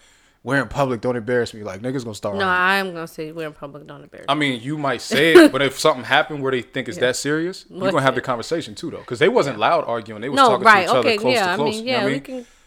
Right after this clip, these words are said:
Speaker 1: So
Speaker 2: do
Speaker 1: they,
Speaker 2: the
Speaker 1: they really was like, they not screaming at each other. They just having this conversation to each other. He like, "This is stupid. Why'd you bring me here?" She said, "Why'd you say you was gonna come? You said you was gonna do," he like, "Da, da." Then it went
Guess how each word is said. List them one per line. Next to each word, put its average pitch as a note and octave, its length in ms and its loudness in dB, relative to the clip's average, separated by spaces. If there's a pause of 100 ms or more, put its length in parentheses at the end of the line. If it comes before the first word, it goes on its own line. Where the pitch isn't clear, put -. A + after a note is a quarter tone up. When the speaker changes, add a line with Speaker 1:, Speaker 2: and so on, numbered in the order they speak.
Speaker 1:
So - 180 -2
Speaker 2:
do A#2+ 80 4
Speaker 1:
they, E3 100 2
Speaker 2:
the G3 80 -6
Speaker 1:
they D3+ 140 0
really D3 240 -4
was A#2 180 -8
like, G#2 260 -4 (180)
they A#2 120 -6
not B2+ 200 -2
screaming C3 360 -6
at B2 100 -4
each A#2+ 140 -10
other. C3 180 -6
They A2+ 140 -2
just A2 200 -12
having A2+ 280 -6
this A2 140 -14
conversation A2+ 580 -12
to A2 160 -10
each G2+ 140 -14
other. G#2 200 -10 (580)
He C#3+ 180 -4
like, G2+ 320 -4
"This - 160 -8
is - 80 -12
stupid. D#3 400 -8
Why'd C3 200 -8
you D3 80 -8
bring E3+ 220 -6
me C#3 60 -10
here?" G#2+ 180 -12
She F3 140 -14
said, E3+ 160 -6
"Why'd G3 220 -2
you G#3+ 80 -12
say G#3+ 160 -8
you G#3+ 60 -8
was G3+ 100 -14
gonna G#3 120 -12
come? D4+ 260 -10
You G3 80 -10
said G3+ 200 -4
you G#3 60 -10
was G3+ 80 -8
gonna G3+ 140 -6
do," G#3+ 120 -10 (260)
he G#3+ 120 -14
like, F#3 240 -6
"Da, F#3+ 100 -12
da." F#3 160 -8 (240)
Then C#3+ 120 2
it C#3 140 -2
went C#3 200 -2